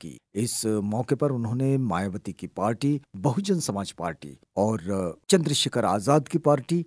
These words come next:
आजाद समाज पार्टी, भीम आर्मी पर भी अपनी राय दी। बाला साहेब एडवोकेट प्रकाश अम्बेडकर ने प्रेस कॉन्फ्रेंस को संबोधित करते हुए कहा कि वर्तमान समय में बहुजन समाज पार्टी और भीम आर्मी, आजाद समाज पार्टी बीजेपी को टक्कर देने की स्थिति में नहीं है।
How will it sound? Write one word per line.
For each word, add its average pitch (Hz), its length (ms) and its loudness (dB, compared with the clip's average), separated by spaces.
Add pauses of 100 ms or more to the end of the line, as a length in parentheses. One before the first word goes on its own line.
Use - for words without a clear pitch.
(140)
आजाद 165 360 8
समाज 120 380 -2
पार्टी, 117 520 0
भीम 107 300 -4
आर्मी 143 320 0
पर 120 180 0
भी 110 340 -4
अपनी 104 320 -4
राय 92 340 0
दी। 80 220 -12 (200)
बाला 156 240 10
साहेब 151 360 6
एडवोकेट 113 320 -2
प्रकाश 92 400 -4
अम्बेडकर 135 480 0
ने 160 240 2
प्रेस - 340 -6
कॉन्फ्रेंस 117 600 -2
को 143 240 0
संबोधित 104 640 -4
करते 98 260 -6
हुए 92 200 -6
कहा 117 340 0
कि 160 280 2 (140)
वर्तमान 156 520 2
समय 123 340 -2
में 127 320 0
बहुजन 101 360 -2
समाज 98 340 -4
पार्टी 110 480 0 (140)
और 104 160 -2 (160)
भीम 139 300 -4 (120)
आर्मी, 123 560 -2 (140)
आजाद 139 340 4
समाज 110 380 -4
पार्टी 104 440 -2
बीजेपी 135 540 2
को 120 220 -6
टक्कर 107 380 -6
देने 98 280 -6
की 90 180 -8
स्थिति 98 340 -8
में 113 120 -2
नहीं 107 300 -2
है। 73 200 -10